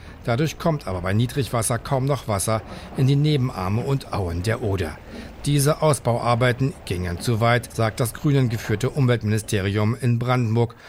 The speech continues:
und seien nicht notwendig. Zurück zu Fischer André Schneider in die Nähe von Küstrin.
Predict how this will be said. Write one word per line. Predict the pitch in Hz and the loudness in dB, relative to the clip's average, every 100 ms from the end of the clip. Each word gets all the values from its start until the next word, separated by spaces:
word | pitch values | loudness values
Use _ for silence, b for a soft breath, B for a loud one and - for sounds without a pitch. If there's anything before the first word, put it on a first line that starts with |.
| B B | B B
und | 165 151 | 0 0
seien | 113 80 80 85 | 0 -4 -6 -6
nicht | 101 110 - 143 | -4 -4 -4 -2
notwendig. | 104 82 95 85 78 76 - - - - - - - - - - - - - - - - - - - - - - | -2 -2 -4 -4 -4 -8 -10 -10 -10 -8 -8 -6 -4 -4 -2 0 0 -2 -4 -6 -10 -10 -10 -10 -10 -10 -4 2
Zurück | 196 147 151 - | 6 6 2 0
zu | 180 | 0
Fischer | - 113 - 127 | 2 2 2 2
André | 101 101 120 | 2 0 0
Schneider | - 131 131 135 - | 2 2 2 0 2
in | 135 | 2
die | 147 | 2
Nähe | 123 92 85 | 2 0 -4
von | - 80 85 | -8 -8 -4
Küstrin. | 131 120 - 92 78 | -4 -4 -4 -6 -6